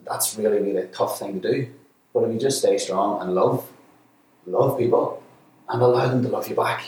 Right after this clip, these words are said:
Just allow people to love you back. World's class. World's class. And what we do here in Northern Ireland is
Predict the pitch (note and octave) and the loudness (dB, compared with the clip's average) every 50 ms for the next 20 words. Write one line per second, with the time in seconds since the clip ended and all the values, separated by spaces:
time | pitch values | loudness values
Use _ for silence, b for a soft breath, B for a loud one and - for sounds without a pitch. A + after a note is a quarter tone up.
0 | - - C3 - B2+ A#2 A2+ G#2 G#2+ A2 G#2+ G2+ - G2 F#2+ G#2 G2+ F#2+ G2 G2 | -16 -14 -8 -2 0 2 2 2 2 0 0 0 0 -2 -2 -2 -2 0 0 0
1 | G2 G2+ - G#2+ B2 C3 C3+ - - - _ _ _ _ _ B2 - - - - | -2 -4 -4 -4 -4 -4 -6 -8 -12 -20 _ _ _ _ _ -8 -6 -6 -4 -2
2 | A2 - - - - - - - - - _ _ _ _ _ _ _ _ _ _ | -2 -2 -2 -2 -4 -4 -6 -6 -8 -14 _ _ _ _ _ _ _ _ _ _
3 | _ - - - D3 - - - G#2+ - - - - - - _ _ _ _ _ | _ -8 -6 -4 -4 -4 -6 -6 -6 -8 -8 -10 -12 -16 -20 _ _ _ _ _
4 | - B2 A2 - D3+ - C3 B2 A2+ A2+ A2 A2 A2 G#2+ G#2 A2+ - G2 G2+ G2+ | -6 -4 -2 2 2 4 4 4 4 4 2 2 2 2 0 0 0 0 0 0
5 | - B2+ C3+ C3+ B2 A#2 - - - - - - - - - | 2 2 2 2 2 0 0 0 -2 -2 -2 -4 -6 -8 -10